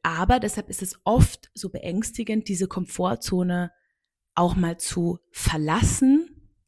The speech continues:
und in was anderes reinzuwachsen. Nur eben nochmal einfach zum Verständnis. Und ja, heute sitze ich irgendwie hier. Die Tage waren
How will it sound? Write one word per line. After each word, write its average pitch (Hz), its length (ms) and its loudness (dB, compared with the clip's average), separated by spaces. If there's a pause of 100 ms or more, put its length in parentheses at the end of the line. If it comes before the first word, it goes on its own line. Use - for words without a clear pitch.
(760)
und 196 220 -2
in 196 200 -2
was 185 160 -4
anderes 180 480 -6
reinzuwachsen. - 800 -8 (140)
Nur 190 280 2
eben 190 160 4
nochmal 185 300 4
einfach 185 240 0
zum 185 160 -6
Verständnis. 170 640 -6
Und 180 280 -6 (1000)
ja, 208 160 6 (680)
heute 208 240 4
sitze 220 220 -6
ich - 120 -8
irgendwie 175 260 -4
hier. 220 440 0 (1120)
Die 196 80 -6
Tage 170 340 -2
waren 175 220 -2